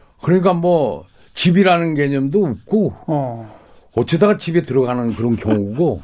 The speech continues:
Speaker 2: <laughs> 그렇게 바쁘게.
Speaker 1: 애들, 애들대로 숭-, 숭-, 뭐 자고 있는 모습만 거의 보는 거고.
Speaker 2: 아이고.
Speaker 1: 예. 또 술을 또 그렇게 많이 마셨어요. 또 밤 되면 <laughs> 피곤하니까.
Speaker 2: 예,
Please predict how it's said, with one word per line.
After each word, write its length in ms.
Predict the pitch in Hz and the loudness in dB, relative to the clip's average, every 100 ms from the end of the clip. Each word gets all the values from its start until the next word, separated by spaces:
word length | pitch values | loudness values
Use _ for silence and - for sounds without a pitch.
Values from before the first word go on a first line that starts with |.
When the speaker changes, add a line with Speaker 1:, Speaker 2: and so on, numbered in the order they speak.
| - | -14
Speaker 2:
<laughs> 80 | - | -8
그렇게 280 | - 175 160 | -4 -2 -4
바쁘게. 340 | 139 143 156 | -6 -4 2
Speaker 1:
애들, 300 | 135 139 131 | 2 4 2
애들대로 520 | 120 110 117 120 123 | 0 -2 -2 -2 -2
숭-, 380 | 113 120 120 117 | -4 -4 -2 -2
숭-, 300 | 101 110 101 | -4 -6 -4
뭐 340 | 104 107 95 85 - - - - - - | -2 -2 -4 -8 -14 -20 -20 -20 -20 -16
자고 300 | - 131 135 | -4 0 2
있는 220 | 160 147 131 | 2 2 2
모습만 460 | 127 104 104 107 | 0 -2 -2 -4
거의 220 | - 101 | -2 -2
보는 320 | 101 101 98 92 | -2 -4 -4 -4
거고. 220 | 85 190 | -2 0
Speaker 2:
아이고. 720 | 185 - 165 175 170 165 160 156 - | 0 0 -2 -4 -4 -6 -8 -10 -4
Speaker 1:
예. 380 | 85 87 78 67 76 - - - | -2 0 -2 -8 -14 -20 -20 -10
또 100 | - | -6
술을 380 | - - 185 196 | -4 2 2 2
또 100 | 170 | -2
그렇게 400 | - - - - | -8 -14 -10 -2
많이 300 | 190 175 175 | 0 2 0
마셨어요. 640 | 156 127 113 - - 104 117 | -2 -4 -4 -6 -6 -6 -2
또 180 | 339 - | -2 -2
밤 300 | 117 113 110 | -2 0 0
되면 320 | 107 101 101 | 0 -2 -6
<laughs> 40 | - | -4
피곤하니까. 800 | 220 208 185 135 92 90 87 | 0 2 2 0 -4 -4 -2
Speaker 2:
예, 40 | 98 | 0